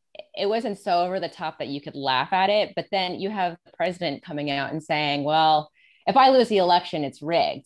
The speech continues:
And it sort of gives up, like, what's going on here. It's that you want people to not believe you lost if you lost. So you make up, you know, these fraud theories.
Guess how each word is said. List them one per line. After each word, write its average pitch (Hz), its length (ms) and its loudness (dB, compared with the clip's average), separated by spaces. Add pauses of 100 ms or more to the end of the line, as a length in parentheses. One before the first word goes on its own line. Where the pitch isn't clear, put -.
And 175 100 -6
it 170 100 -6
sort 233 140 -4
of 190 100 -2
gives 185 200 -2
up, 190 280 2
like, 160 200 -2
what's 165 240 -4
going 143 260 -4
on 165 240 -4
here. 127 280 -6
It's 127 260 -8
that 135 460 2 (120)
you 151 320 -8
want 156 280 -6
people 160 240 -10
to 143 80 -6
not 151 240 -4
believe 151 500 -4
you 143 280 -8 (200)
lost 160 440 4
if 139 140 -8
you 139 80 -6
lost. 139 460 2
So 156 80 -6
you 135 160 -6 (180)
make 139 260 -2
up, 139 220 2 (500)
you 160 180 -4
know, 127 200 0
these 139 220 -4
fraud 185 400 2
theories. 127 480 -8